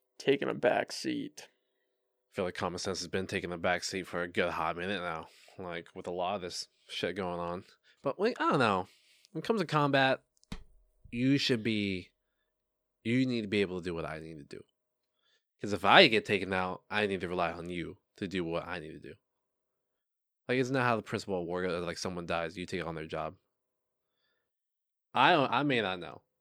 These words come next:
Speaker 1: I don't know, but war is a different beast.
Speaker 2: It
Speaker 1: And I don't
Speaker 2: is.
Speaker 1: think we should be l-, and I
Speaker 2: Like, it's not something that I ever wanna see happen, but they're testing missiles to go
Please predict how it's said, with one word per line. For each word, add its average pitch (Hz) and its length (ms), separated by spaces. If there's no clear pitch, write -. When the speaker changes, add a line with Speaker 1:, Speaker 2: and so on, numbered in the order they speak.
Speaker 1:
I 170 60
don't 185 100
know, 160 140
but 117 100
war 160 380
is 135 420
a 143 120
different 135 400
beast. 135 420
Speaker 2:
It 113 80
Speaker 1:
And 139 140
I 147 40
don't 165 120
Speaker 2:
is. 160 80
Speaker 1:
think 160 160
we 156 80
should 143 180
be 135 140
l-, 131 240
and 180 200
I 202 160
Speaker 2:
Like, 123 140
it's 131 140
not 147 180
something 139 460
that 113 240
I 120 160
ever 120 160
wanna 113 240
see 104 160
happen, 104 420
but 110 140
they're 117 80
testing 117 400
missiles 101 480
to 113 100
go 98 480